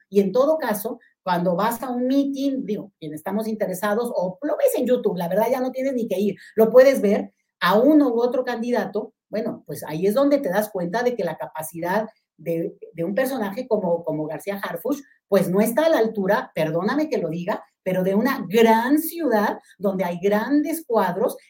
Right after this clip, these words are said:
y equipo técnico de primer nivel que es, que es,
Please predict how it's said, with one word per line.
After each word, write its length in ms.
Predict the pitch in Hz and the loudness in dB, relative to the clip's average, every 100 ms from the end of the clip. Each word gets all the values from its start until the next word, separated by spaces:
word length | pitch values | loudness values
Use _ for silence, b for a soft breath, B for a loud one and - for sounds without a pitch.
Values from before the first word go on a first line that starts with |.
| - | -6
y 140 | 196 | -4
equipo 460 | 185 214 240 311 311 | -4 -6 -4 -4 0
técnico 520 | 226 226 247 302 269 | -2 -2 -2 0 4
de 260 | 220 202 - | 4 4 0
primer 460 | 196 190 202 247 | -6 -4 -4 -2
nivel 440 | 294 285 214 240 - _ _ | 0 2 2 0 -4 _ _
que 100 | 208 | 0
es, 140 | 196 - - | 0 -2 -4
que 80 | 202 | -2
es, 140 | 190 | -2